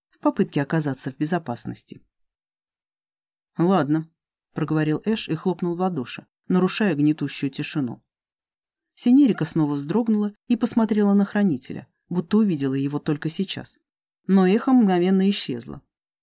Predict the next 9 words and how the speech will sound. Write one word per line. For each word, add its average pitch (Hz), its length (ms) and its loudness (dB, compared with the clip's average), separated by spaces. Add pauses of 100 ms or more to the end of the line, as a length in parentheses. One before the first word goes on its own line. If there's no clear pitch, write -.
(920)
«Понятно, 220 440 4
почему 156 340 2
вы 147 80 0
хотите 143 400 -4
помочь 190 420 2
и 156 100 2
от 151 120 0
чего 170 240 0
расстроились. 123 680 -4